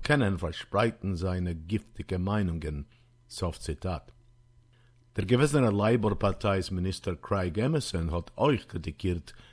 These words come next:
dem Kanal sieben Fahrer erlauben, jeden hetzerische Neonazisten am Mittel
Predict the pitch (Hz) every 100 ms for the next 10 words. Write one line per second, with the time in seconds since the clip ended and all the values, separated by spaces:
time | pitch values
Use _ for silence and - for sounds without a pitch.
0 | - - 85 90 92 92 87 73 82 87
1 | 95 120 - 87 85 101 117 87 82 87
2 | 98 92 110 113 - - _ - 92 113
3 | 117 104 82 101 - 95 95 - 92 95
4 | 104 98 92 85 82 - 139 - - 80
5 | 82 101 _ _ - 90 90 98 147 -
6 | 90 95